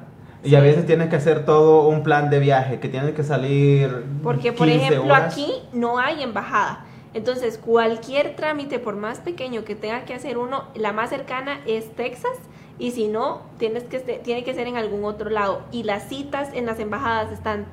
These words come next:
Speaker 2: tan saturadas, pero tan saturadas que a veces te toca viajar de más,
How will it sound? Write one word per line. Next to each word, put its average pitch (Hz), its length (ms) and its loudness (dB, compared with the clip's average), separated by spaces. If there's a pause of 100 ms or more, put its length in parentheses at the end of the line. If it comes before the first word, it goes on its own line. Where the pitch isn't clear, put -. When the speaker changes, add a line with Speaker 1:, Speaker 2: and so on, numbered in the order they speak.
(120)
Speaker 2:
tan 294 360 -2 (160)
saturadas, 220 640 -4 (520)
pero 233 220 0
tan 285 340 -4
saturadas 269 580 -2 (200)
que 220 340 -2
a 208 80 -2
veces 226 300 -4
te 247 100 -8
toca 240 240 -10
viajar 240 460 -4 (260)
de 196 140 -2
más, 247 400 -4